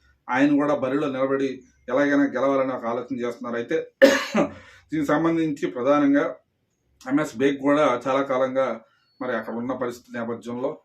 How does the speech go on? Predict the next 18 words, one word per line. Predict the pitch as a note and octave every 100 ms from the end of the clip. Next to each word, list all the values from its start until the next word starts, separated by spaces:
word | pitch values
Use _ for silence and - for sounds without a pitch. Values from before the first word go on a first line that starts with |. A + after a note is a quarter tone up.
| _ -
తెలుగుదేశం | B2+ C#3 C3+ A#2
పార్టీ | B2 A#2+ B2+
తరఫున | A#2 - C3 B2+ A2
ఎంతో | G#2+ A2+
కాలంగా | C3 B2+ A#2+ A2+
ఉన్నారు. | A2+ A2 A2 _ - - - - - _ _ -
ఎంపీ | E3+ E3+ F#3+
కేశినేని | E3+ E3+ E3+ F3 D#3+
నానికి | D3+ D3 C#3 D#3
ప్రియ-, | C#3 C#3+ D#3+ D3+
ప్రియమైన | D3 D3 D3
వ్యక్తిగా | C#3 C#3 C#3+ C#3
ఉండేవారు. | C3+ C#3 C#3 C3+ C#3+
ఎంపీ | C3+ D#3+
కేశినేని | D3 D#3 D3 C#3+
నాని | C#3 C3+
ఒక | C3+ C3+ C3
సందర్భంలో | A#2 C3 C#3 D3 D3+ C#3+ -